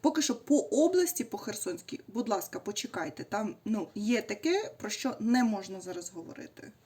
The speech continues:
Давайте зробимо режим тиші. Почекаємо. М, почекаємо українського прапора на ваших територіях окупованих.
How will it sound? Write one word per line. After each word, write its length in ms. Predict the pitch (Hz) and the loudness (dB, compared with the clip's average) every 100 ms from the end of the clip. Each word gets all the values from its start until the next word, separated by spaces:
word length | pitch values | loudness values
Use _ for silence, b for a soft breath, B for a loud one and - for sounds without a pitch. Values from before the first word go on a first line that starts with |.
| B B B B B - | B B B B B -4
Давайте 300 | 196 214 170 | 2 2 2
зробимо 380 | 185 185 175 170 | -2 -2 -2 -4
режим 260 | 175 165 | -6 -8
тиші. 300 | - - 226 - | -6 -8 -8 -4
Почекаємо. 720 | 208 - 240 370 - - - - B B B B B B _ - | -2 0 0 -2 -2 -6 -10 -14 B B B B B B _ -20
М, 1080 | 302 190 190 180 180 180 180 180 - - 175 - _ _ - | -14 -12 -10 -10 -10 -12 -12 -14 -16 -18 -20 -20 _ _ -4
почекаємо 580 | 220 226 262 302 294 220 | 0 2 2 6 8 6
українського 520 | 202 208 214 - - | 4 -2 0 4 4
прапора 440 | - - - - - B B B B B _ _ _ _ - - | 2 -10 -10 -14 -16 B B B B B _ _ _ _ -16 -6
на 80 | |
ваших 280 | 381 - - | -2 -2 -2
територіях 560 | - - - - - - _ _ _ _ | -2 -4 -4 -12 -12 -16 _ _ _ _
окупованих. 640 | - - - - - - | -12 -10 -10 -8 -8 -10